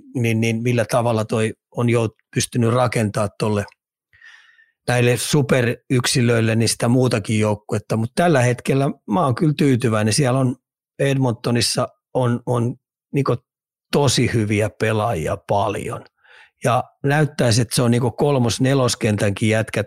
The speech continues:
on tällä hetkellä sitoutunut toho-, sitoutunut toho joukkueen toimintaan.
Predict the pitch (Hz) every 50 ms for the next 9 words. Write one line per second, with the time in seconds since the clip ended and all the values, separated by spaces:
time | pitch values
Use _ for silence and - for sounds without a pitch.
0 | - - 120 104 - 123 117 117 113 107 98 110 104 - - - 117 113 104 -
1 | - 135 131 131 - 120 110 104 101 - 107 85 107 104 - _ - 107 98 113
2 | - - _ _ _ _ - - - - - - _ _ - - 160 156 - 151
3 | 135 123 127 127 117 113 110 104 - - 120 107 113 110 95 - _ _ _ _
4 | _ _ _ _ _ _ _ _ - 135 139 135 127 - - 135 120 113 110 104
5 | - 135 120 120 113 104 101 117 117 - - - - - -